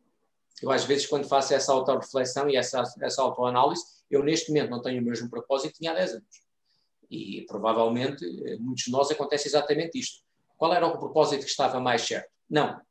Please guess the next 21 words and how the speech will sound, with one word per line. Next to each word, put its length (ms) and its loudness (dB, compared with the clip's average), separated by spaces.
Quando 260 6
é 60 6
que 80 0
eu 40 4
estava 340 4
mais 300 4
alinhado 400 2
ou 80 -4
mais 220 2
desalinhado 420 0
com 60 -8
o 40 -6
meu 80 2
propósito? 520 -6
Eu 100 -4
agora, 160 2
nesta 220 -4
fase 240 -2
da 60 -2
minha 140 2
vida, 280 2